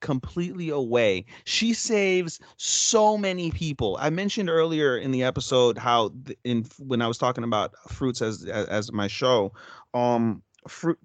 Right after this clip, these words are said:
there's a, a point in episode in season two where the crossdresser wants to commit suicide, and she saves her from committing suicide and tells her that it's okay. Um, and I, I'm forgetting the basis of it. It wasn't because of the cross-dressing so much, but just 'cause of her, like, just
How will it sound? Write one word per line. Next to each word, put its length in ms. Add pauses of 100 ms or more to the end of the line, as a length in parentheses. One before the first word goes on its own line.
(120)
there's 260
a, 160
a 140
point 360
in 80
episode 480
in 120
season 280
two 300
where 460
the 100
crossdresser 640
wants 200
to 60
commit 260
suicide, 600 (440)
and 200
she 160
saves 500
her 260 (1120)
from 200
committing 320
suicide 560
and 140
tells 260
her 140
that 140
it's 140
okay. 560 (380)
Um, 300
and 100
I, 220
I'm 140
forgetting 420
the 80
basis 420
of 140
it. 60
It 60
wasn't 280
because 240
of 20
the 80
cross-dressing 540
so 120
much, 200
but 80
just 160
'cause 120
of 100
her, 180
like, 240
just 200